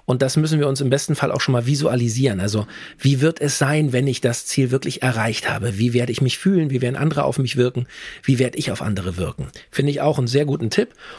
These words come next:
Und, ähm, Matthias, ähm, auch das ist eine Erkenntnis, die nicht neu ist, aber die wir uns immer wieder auch vor Augen führen. Am Ende hängt doch alles zusammen. Ernährung, Sport, Bewegung,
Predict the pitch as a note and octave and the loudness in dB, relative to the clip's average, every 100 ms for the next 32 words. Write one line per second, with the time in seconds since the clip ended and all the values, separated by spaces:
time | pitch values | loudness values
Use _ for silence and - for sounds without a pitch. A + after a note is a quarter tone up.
0 | - - F3+ G#3 - - D3 D#3 D#3+ D#3+ | -6 0 2 0 -2 -2 0 2 2 0
1 | - D3 - E3 D#3+ - F3 C#3+ D3 D3 | 2 0 4 2 2 0 2 2 0 -4
2 | - B2+ - C#3+ D3 E3+ D3 C#3 - D3 | 0 -2 2 0 0 0 2 0 2 0
3 | E3+ C3+ D3 C#3+ C#3 C3 D#3+ E3 C#3 C3 | 0 0 2 2 2 2 2 2 2 2
4 | C#3 D3 E3 D#3 D#3 D3 D3 C3+ - A2 | 2 0 0 0 2 2 2 0 0 2
5 | C#3 D3 - C3+ B2 D3 D#3+ C#3+ C#3 D3+ | 2 2 0 0 0 2 2 2 0 -2
6 | - C#3+ C#3 - B2 B2+ D#3+ D3+ B2 C#3 | 0 0 0 0 0 2 0 0 0 0
7 | D#3 D3 B2+ - C3+ C#3 D3+ - C3+ A#2+ | 0 0 -2 0 2 2 0 -2 -2 2
8 | C#3+ E3 C3+ | 2 2 0